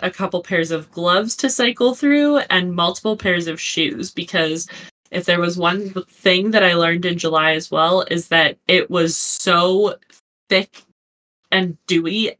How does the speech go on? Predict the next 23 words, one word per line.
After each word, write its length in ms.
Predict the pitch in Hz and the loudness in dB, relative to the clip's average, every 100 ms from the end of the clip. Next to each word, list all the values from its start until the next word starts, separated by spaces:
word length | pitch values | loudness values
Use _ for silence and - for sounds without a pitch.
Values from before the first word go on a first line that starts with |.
| - | -4
every 300 | 170 175 185 | -4 -2 -6
single 360 | - 180 175 | -4 -6 -6
morning 540 | 170 156 160 214 269 285 - - _ _ - | -6 -6 -2 0 0 -4 -8 -20 _ _ 2
that, 320 | 180 170 - | 4 4 2
like, 340 | 170 165 170 | 2 2 0
my 340 | 170 175 175 175 | 0 2 4 2
vessies 640 | 170 160 - 160 151 151 | 2 2 0 -4 -6 -4
were 220 | 165 156 | -2 -2
borderline 600 | 151 160 156 156 151 151 | 0 0 2 0 -2 -2
not 240 | 151 147 147 | -2 -2 0
standing 400 | - 151 156 151 | -2 -4 -6 -8
a 40 | |
chance. 460 | - - - - - | -6 -2 -2 -2 -2
So 540 | - - 147 - - - - - _ _ _ | 0 2 0 0 -6 -8 -20 -20 _ _ _
I 180 | - 220 | 2 4
will 180 | 247 247 | 6 6
be 120 | 220 | 4
packing 400 | 220 196 196 196 | 0 0 0 -4
multiple 420 | 180 170 - 175 | -2 -4 -4 -6
pairs 300 | 170 175 165 | -2 -2 -2
of 180 | 165 156 | -4 -6
those. 540 | 151 - - 190 190 - _ - | -6 -6 -2 -2 -2 -4 _ 2
Um, 640 | 233 220 233 226 208 202 | 4 4 4 4 4 -4